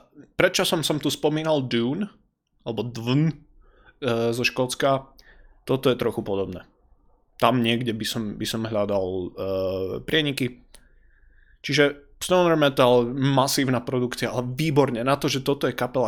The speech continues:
ktorá nemá label z nejakého dôvodu. Je to fantasticky nahraté. No,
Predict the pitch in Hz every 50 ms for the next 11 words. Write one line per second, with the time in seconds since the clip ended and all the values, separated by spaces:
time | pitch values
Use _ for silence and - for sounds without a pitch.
0 | 110 - - 127 117 110 120 120 123 131 120 107 101 101 104 92 95 85 82 -
1 | 113 104 98 104 - - - 123 110 - - - - - - - - - - -
2 | - _ _ _ _ _ _ _ _ _ _ _ _ _ _ _ _ _ _ _
3 | _ _ _ _ _ _ _ _ - - 117 117 113 117 120 110 - - - -
4 | - 135 123 131 127 139 139 135 - 135 123 - - 131 123 123 123 120 120 120
5 | 120 120 110 110 113 120 107 104 - - 98 - - _ _ _ - 131 123 127
6 | 127